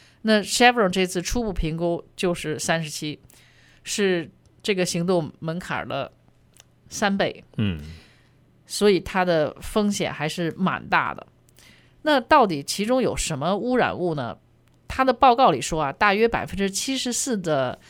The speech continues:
Speaker 1: 癌症风险来自苯并芘这么一个物质。
Speaker 2: 对。
Speaker 1: 这个污染物呢，是主要从炼油厂的管道接头和储罐等地方的这个小规模泄漏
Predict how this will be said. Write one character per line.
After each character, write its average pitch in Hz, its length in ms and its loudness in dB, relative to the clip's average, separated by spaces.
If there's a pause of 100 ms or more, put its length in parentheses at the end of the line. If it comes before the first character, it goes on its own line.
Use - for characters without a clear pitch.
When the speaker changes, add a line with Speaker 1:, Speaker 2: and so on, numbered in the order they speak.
(220)
Speaker 1:
癌 160 180 2
症 226 220 2
风 294 320 0
险 143 280 -4 (100)
来 143 220 0
自 190 480 -2 (680)
苯 135 320 4 (100)
并 233 400 0
芘 165 480 -8 (1300)
这 - 120 4
么 185 120 2
一 160 100 -2
个 175 140 0
物 180 180 0
质。 139 160 -8
Speaker 2:
对。 - 80 -12 (160)
Speaker 1:
这 330 220 2
个 196 80 2
污 180 160 2
染 127 200 -2
物 165 160 -6
呢， 139 140 -4
是 185 420 0 (320)
主 185 180 2
要 247 140 8
从 208 280 0
炼 226 100 4
油 202 100 2
厂 160 240 -6
的 151 80 -4
管 170 300 -2
道 202 160 2
接 190 220 0
头 175 180 -2
和 175 160 0
储 175 300 -2
罐 196 400 2
等 139 180 -4
地 185 160 -4
方 180 160 -4
的 180 80 -2
这 175 100 -4
个 151 160 -4
小 - 300 0
规 208 160 2
模 208 160 0
泄 220 220 0
漏 214 280 0